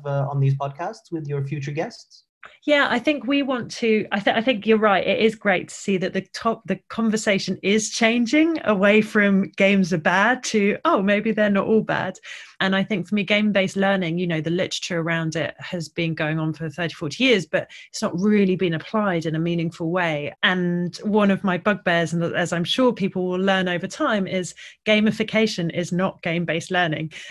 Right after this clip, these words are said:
Speaker 2: And, <laughs> um, I'm not gonna go on a rant about that right now, but there is a real difference between those two things. So yeah, like, what we wanna do in this podcast is really shine a light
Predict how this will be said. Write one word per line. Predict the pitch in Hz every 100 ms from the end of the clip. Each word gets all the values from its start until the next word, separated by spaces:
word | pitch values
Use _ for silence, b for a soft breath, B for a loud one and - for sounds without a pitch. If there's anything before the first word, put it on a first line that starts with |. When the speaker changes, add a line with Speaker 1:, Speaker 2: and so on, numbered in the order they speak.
| B
Speaker 2:
And, | 208 196 208 -
<laughs> | 302
um, | 277 403 311 277 294
I'm | 254
not | 254 247
gonna | 240 196
go | 202 190
on |
a | 185
rant | 214 214
about | 175 175 165
that | 165 165
right | 170
now, | 220 277 285 B B B
but | 220 180
there | 208
is | 208
a | 208
real | 202 185
difference | 180 196 - 165 -
between | 190 170
those | 165 165
two | - 180
things. | 202 170 160 -
So |
yeah, | 214 233 240 180
like, | 175 170 190
what | 214 220
we | 240
wanna | 233 208 185
do | 185 175
in | 170
this | 160 -
podcast | - 202 - 170 165 180 - -
is | 220 208
really | 240 226
shine | - 240 208 202
a | 185
light | 185 156 160 - -